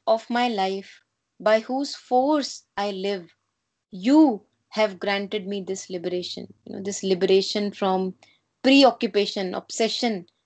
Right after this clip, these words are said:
with myself. And then this beautiful story of Amrita, you know, this, I re-, really found it so beautiful, where mother is asking, you know, "Amrita, what do you want for the birthday?"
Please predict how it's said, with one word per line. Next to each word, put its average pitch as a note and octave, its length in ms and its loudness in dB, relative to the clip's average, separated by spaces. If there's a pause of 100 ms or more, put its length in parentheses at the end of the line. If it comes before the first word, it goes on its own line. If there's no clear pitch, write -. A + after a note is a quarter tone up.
(100)
with F#3 180 -2
myself. F#3 500 -4 (1160)
And G3+ 200 0
then A#3 200 4
this B3 160 -2
beautiful E4 580 4
story A#3+ 420 0
of A3+ 200 2
Amrita, G#3 680 2
you G3+ 80 -12
know, - 140 -12
this, G#3 320 -16
I G3+ 100 -2
re-, G3+ 160 -8
really B3 260 -4
found G#3 280 -6
it G#3 100 -8
so A#3 200 -6
beautiful, G3+ 540 -2 (540)
where G3+ 220 4
mother G3+ 280 4
is G#3 420 4 (380)
asking, G#3 600 0
you G3 40 -4
know, G#3 120 0
"Amrita, G#3 360 2
what G3 200 0
do G#3 80 -6
you G#3 100 -2
want G3+ 240 -2
for G3+ 160 0
the G#3+ 120 2
birthday?" G#3+ 500 2